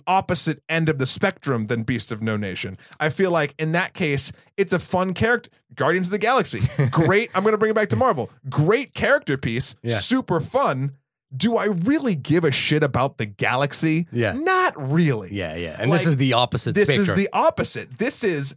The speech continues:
Speaker 1: okay, there are these characters and the actors did a great job.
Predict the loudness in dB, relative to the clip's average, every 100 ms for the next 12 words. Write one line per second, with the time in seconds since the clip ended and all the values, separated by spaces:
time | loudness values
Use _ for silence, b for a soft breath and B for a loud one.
0 | _ -4 -2 0 2 0 0 -4 -2 -2
1 | -2 -4 -2 -4 -4 -4 -4 -2 -2 -2
2 | 0 0 0